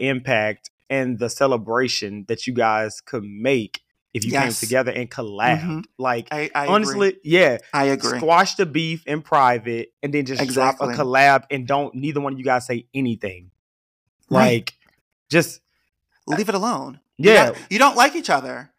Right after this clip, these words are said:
Speaker 2: Say,
Speaker 1: That's
Speaker 2: you know,
Speaker 1: okay.
Speaker 2: come to an agreement. "I'm not talking about you in my next couple. I will never talk about you. You know, these lyrics are just general. Don't take offense to it."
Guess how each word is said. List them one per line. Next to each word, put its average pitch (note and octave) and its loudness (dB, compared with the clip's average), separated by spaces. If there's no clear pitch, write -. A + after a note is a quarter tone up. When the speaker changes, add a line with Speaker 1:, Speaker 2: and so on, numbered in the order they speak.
Speaker 2:
Say, A3+ 2
Speaker 1:
That's A3 6
Speaker 2:
you A#3 4
know, A#3+ 8
Speaker 1:
okay. A#3+ 8
Speaker 2:
come A#3 0
to D4 -6
an C4+ -4
agreement. G3+ -2
"I'm F3 4
not F#3+ 0
talking G3+ 0
about F#3+ -4
you G3 -4
in E3 -6
my D#3 -2
next D3+ -8
couple. D3 -8
I E3+ 4
will D3+ 0
never D#3 -4
talk E3+ -4
about D#3+ -6
you. D#3 -4
You D3+ -6
know, C#3+ -2
these C#3+ -2
lyrics D3+ 0
are C#3 -2
just C#3 -6
general. D3 0
Don't C3+ -6
take B2+ -8
offense F#3 -8
to G3 -4
it." F#3+ -4